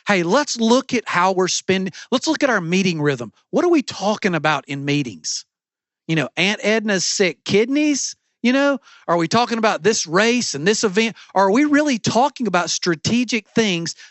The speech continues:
that are gonna m-, move the needle and produce kingdom growth in our church? We'll never change until we change what we do daily. That's what we focus on. So process-oriented goals, all right?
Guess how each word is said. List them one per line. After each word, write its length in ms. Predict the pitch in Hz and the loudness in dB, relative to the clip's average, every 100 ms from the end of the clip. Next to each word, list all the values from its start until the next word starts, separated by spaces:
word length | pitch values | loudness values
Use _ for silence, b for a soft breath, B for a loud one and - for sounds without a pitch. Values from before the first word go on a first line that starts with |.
| - | -2
that 80 | |
are 20 | 185 | 0
gonna 340 | 185 156 156 | 0 -2 -4
m-, 100 | 175 | -4
move 320 | 170 196 240 | 0 0 0
the 80 | 247 | -2
needle 420 | 208 196 240 190 | 0 0 0 0
and 100 | 170 | -2
produce 380 | 156 160 190 208 | -2 0 0 -2
kingdom 460 | - 202 196 214 220 | -4 -2 -2 -2 -2
growth 320 | 156 147 160 | 0 0 -2
in 100 | 156 | -2
our 100 | 190 | -4
church? 540 | - 339 392 - - - _ _ _ _ _ _ _ | -2 -2 -2 -4 -12 -18 _ _ _ _ _ _ _
We'll 140 | 185 190 | 2 2
never 360 | 170 190 262 | 2 2 2
change 540 | 277 - 269 254 190 175 | -2 0 0 2 0 -2
until 220 | 175 185 | -2 0
we 120 | 175 | 0
change 380 | 160 196 202 185 | 0 -2 -2 -2
what 140 | 175 | -2
we 100 | 170 | -2
do 300 | 160 139 135 - _ _ | -4 -4 -4 -8 _ _
daily. 440 | 151 143 120 92 - _ _ _ _ _ _ _ _ _ _ _ _ _ | -4 -4 -6 -12 -20 _ _ _ _ _ _ _ _ _ _ _ _ _
That's 180 | 170 - | -2 0
what 80 | 208 | 0
we 80 | 147 | 0
focus 380 | 185 165 135 | 0 0 -4
on. 80 | 113 | -8
So 160 | 113 - | -2 -2
process-oriented 1040 | - 220 233 - 202 - 175 165 147 131 | 0 0 0 0 -2 -2 -2 -2 -4 -4
goals, 400 | 135 120 - - - | -4 -6 -10 -16 -4
all 100 | 135 | -2
right? 180 | 175 | -2